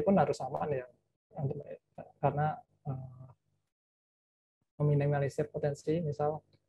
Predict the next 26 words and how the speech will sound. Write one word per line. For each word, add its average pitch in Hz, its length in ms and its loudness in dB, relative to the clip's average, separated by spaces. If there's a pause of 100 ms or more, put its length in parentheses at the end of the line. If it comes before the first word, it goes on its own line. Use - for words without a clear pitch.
(100)
ada 143 200 0
pihak 139 400 0
yang 135 180 0 (300)
menyusup 143 480 -4
ke 139 120 -8 (520)
software 135 500 -4
atau 131 240 -12
sistem 135 380 -10
tersebut, 139 280 -6 (520)
atau 143 120 -4
ada 135 220 -2
malware 131 400 0
yang - 140 -20
mungkin 139 180 -14
bisa 131 240 -10
mengacaukan 131 340 -18
sistem 135 200 -6
kontrol 131 340 -6
yang 127 140 -8
dikelola 127 340 -8
oleh, 117 80 -12 (300)
dari 131 160 2
server, 139 400 -8 (320)
dari 139 340 6
software 139 320 0
tersebut. 131 400 -8